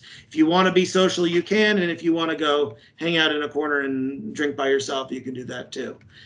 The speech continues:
Elise is hanging out here in this private space, which is the help desk. She's gonna be at the symposium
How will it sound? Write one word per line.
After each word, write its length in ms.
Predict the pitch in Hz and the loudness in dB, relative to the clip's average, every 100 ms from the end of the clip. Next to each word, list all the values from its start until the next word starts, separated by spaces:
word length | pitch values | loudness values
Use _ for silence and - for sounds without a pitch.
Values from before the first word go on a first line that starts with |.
| - - _ | -20 -20 _
Elise 340 | - 156 202 190 | 2 6 6 6
is 100 | 170 | 2
hanging 300 | 180 175 165 | 2 2 2
out 200 | 160 160 | 2 2
here 220 | 180 180 | 2 2
in 80 | 160 | 2
this 160 | 151 | -2
private 480 | - - 160 160 175 | -6 0 2 2 -2
space, 380 | - 175 165 - | -4 0 0 -2
which 160 | 143 151 | -6 -6
is 120 | 135 | -6
the 140 | 143 | -2
help 260 | 127 185 - | 0 0 2
desk. 440 | 196 196 190 - _ - - | 2 2 0 -8 _ -20 -20
She's 320 | - - 214 185 | -4 2 2 4
gonna 200 | 190 185 | 4 6
be 160 | 180 | 6
at 200 | 175 170 | 4 2
the 80 | 180 | -2
symposium 720 | 151 160 143 170 151 165 160 | -6 -6 -4 -4 -4 -4 -6